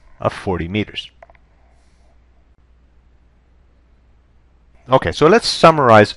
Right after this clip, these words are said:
our results for projectile motion. So we started off by noticing that that vertical motion, it's independent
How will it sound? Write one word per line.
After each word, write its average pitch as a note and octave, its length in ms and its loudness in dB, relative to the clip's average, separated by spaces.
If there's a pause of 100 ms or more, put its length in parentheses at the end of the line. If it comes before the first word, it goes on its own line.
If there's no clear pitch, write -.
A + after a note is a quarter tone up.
our G#2+ 140 0
results G2 520 -2 (200)
for - 160 -12
projectile E2+ 560 -4
motion. E2+ 380 -10 (200)
So - 160 0
we C3+ 100 0
started F#3+ 380 2
off C3 340 6 (160)
by G#2+ 140 2
noticing A2 540 -2 (240)
that - 180 -4
that G2 300 0 (420)
vertical D#3 520 0
motion, A#2 400 0
it's - 340 -4 (160)
independent E3 760 -2